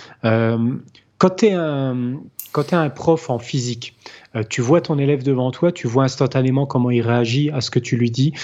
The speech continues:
à ce que tu lui montres. Donc, tu peux immédiatement corriger le tir si, par exemple, tu abordes un concept d'une manière où tu vois que pour lui, ça passe pas, euh, tu vas le réarticuler autrement, tu vas montrer un autre exemple, et cetera. Quand t'es un formateur en ligne, tu vends à des milliers de personnes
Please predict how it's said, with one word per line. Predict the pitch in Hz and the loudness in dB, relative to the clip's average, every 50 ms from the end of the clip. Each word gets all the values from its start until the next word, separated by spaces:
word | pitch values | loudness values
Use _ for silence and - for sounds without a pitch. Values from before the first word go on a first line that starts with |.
| - - - - | -12 -14 -10 -2
à | - 120 | -2 -2
ce | - | 2
que | - - | 2 0
tu | - - - 127 | 0 2 2 4
lui | 127 139 | 4 4
montres. | 135 131 120 113 | 4 4 4 2
Donc, | 113 120 - | 0 0 0
tu | - 143 135 | 0 -2 4
peux | - 147 | 4 4
immédiatement | 156 180 190 202 160 175 165 - 185 190 185 | 6 6 6 4 4 2 0 2 2 0 0
corriger | 185 - 160 135 143 127 120 143 | 0 -2 -2 0 0 2 2 2
le | 135 131 | 0 0
tir | - - - 180 185 180 - | -4 -2 0 0 0 0 0
si, | - 147 | -6 -2
par | 131 131 117 | -2 0 0
exemple, | 127 131 156 160 175 175 - - - - - - _ _ | 2 2 2 2 0 -2 -4 -12 -16 -18 -20 -20 _ _
tu | - - 139 135 | -4 2 2 2
abordes | 127 123 117 156 160 151 151 131 131 | 2 4 4 2 2 2 0 -2 -2
un | 123 123 | -4 -4
concept | - - 135 127 - - 143 135 120 | -2 -2 -2 -2 0 0 0 0 0
d'une | 123 127 127 | -2 0 0
manière | 127 123 127 139 151 165 180 180 - - _ _ _ _ _ 185 | 2 2 2 2 4 4 2 0 -2 -8 _ _ _ _ _ -6
où | 175 151 | -6 -4
tu | - - - | 0 0 0
vois | 131 135 175 - | 4 4 4 2
que | 175 - 156 | 4 2 0
pour | 135 - - 143 139 143 | 0 0 0 2 2 2
lui, | 139 147 170 180 | 2 2 0 0
ça | 135 - - 131 | 0 0 -2 -2
passe | 139 - 127 113 - - | 0 0 -2 -2 -2 0
pas, | - 139 156 180 - - - - - - - - - | 0 0 0 0 -4 -10 -16 -16 -16 -18 -14 -4 -2
euh, | 120 113 113 113 | 0 2 2 0
tu | 113 - - 117 | -2 -2 0 2
vas | 131 | 2
le | 143 147 | 2 2
réarticuler | 135 143 135 131 131 - - - 202 156 143 - - 147 - - 139 131 | 2 0 -2 -2 -2 -6 -8 -6 -6 -4 -6 -4 -6 -6 -2 2 2 2
autrement, | 127 - - - 135 131 123 120 | 2 0 0 0 0 2 0 -2
tu | 117 - 117 | -4 -2 0
vas | 117 | 0
montrer | 117 123 120 - - | 0 0 -2 0 0
un | 127 127 | 0 0
autre | 123 - - | 0 0 0
exemple, | 127 117 117 131 120 - 120 | 0 2 2 0 0 0 -2
et | 110 | -6
cetera. | - - - 123 120 117 117 - - - - - - _ | -2 0 0 0 2 0 -2 -4 -12 -16 -16 -18 -20 _
Quand | _ - 135 | _ 2 4
t'es | - 180 | 4 4
un | 180 | 4
formateur | 175 - 185 170 156 147 - 151 135 | 4 4 4 2 2 2 0 0 2
en | 139 143 | 2 2
ligne, | 147 185 220 226 175 - - - - _ - - _ _ _ | 4 4 4 2 2 0 -6 -14 -20 _ -20 -20 _ _ _
tu | - - 139 | -2 0 2
vends | 120 131 156 160 156 | 4 4 4 4 4
à | 139 120 | 2 2
des | 107 127 120 117 120 120 120 120 | 2 2 4 4 4 4 4 4
milliers | 120 127 135 139 143 151 | 2 2 2 4 4 2
de | 143 139 | 2 2
personnes | - 143 131 - - - 160 156 156 151 131 | 0 -2 0 0 0 2 2 4 4 2 -2